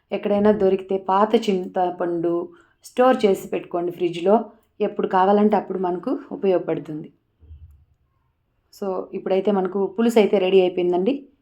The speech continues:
ఈవెన్గా ఉంది. ఇది కొంచెం ఉడికిన తర్వాత చూసారా, ఈ ముక్కలు అసలు మటన్ ముక్కలాగుందనమాట. ఇరవై ఐదు కిలోలు అంటే దాదాపు పెద్ద చేప.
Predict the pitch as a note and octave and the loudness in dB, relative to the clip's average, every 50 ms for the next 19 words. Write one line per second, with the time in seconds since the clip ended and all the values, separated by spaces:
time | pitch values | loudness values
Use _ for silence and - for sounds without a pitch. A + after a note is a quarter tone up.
0 | _ _ _ _ _ _ - G3 G3 G3 F#3 F#3+ F#3+ F#3+ F#3 F#3+ F3+ F3 F3+ G3+ | _ _ _ _ _ _ -10 -4 -4 0 0 0 0 2 2 2 2 4 2 2
1 | C#4 C#4+ - - - _ _ _ _ _ _ _ _ _ _ _ _ _ - A#3 | 0 0 -2 -6 -16 _ _ _ _ _ _ _ _ _ _ _ _ _ -8 -4
2 | G#3 A3+ A3 A3 G#3+ G3+ G#3 G#3 F#3 F3+ F3+ F#3 F#3+ G#3+ G3+ F#3 - F3+ E3 E3 | -4 2 4 4 4 4 4 2 2 2 2 2 4 2 2 2 2 0 0 2
3 | E3 E3 E3 - A3+ C#4+ C#4+ - - - _ _ _ _ _ - G#3+ G#3+ - G#3 | 2 0 2 4 2 2 2 0 -8 -18 _ _ _ _ _ -2 -2 0 2 2
4 | G3 G3 F#3+ F3 F3 F3+ F3 - G#3 A3+ C#4 C#4 - - _ _ _ _ _ _ | 2 4 2 2 2 -2 0 0 2 2 2 0 -2 -10 _ _ _ _ _ _
5 | F3+ - - G3 F#3 G#3 A#3+ A#3+ - F3+ F3+ F3+ - A#3+ A#3 A#3+ A#3 A3 A3 G#3+ | -12 -8 -6 -2 0 0 0 0 0 0 0 2 4 4 6 8 8 8 6 6
6 | G3+ F3+ F3+ F3+ F3 F#3 F#3+ G3+ G3 F#3+ F3+ E3+ E3+ E3 D#3+ D#3+ E3 F3 E3+ E3+ | 2 4 6 6 6 6 6 4 2 2 0 0 0 -2 -2 -2 -4 -4 -2 0
7 | F#3 G3 G#3 G#3 G3+ G3 F#3 - - F3+ G3 G#3+ A3 G#3+ G3 F3+ F3+ E3 F#3 F#3+ | 2 4 4 6 6 6 4 2 -2 2 4 6 8 8 6 4 2 -2 -2 -2
8 | F#3 F#3 E3+ E3 E3+ F3+ F3+ F3 A3 G#3+ - F3+ E3 D#3 D3 D3 D#3 G3+ G#3 G#3 | 2 4 4 6 6 4 4 4 0 -2 -2 -4 -6 -6 -10 0 2 2 2 2
9 | F#3+ F3 E3+ E3+ - F#3+ A3+ | 2 0 0 0 0 -4 -4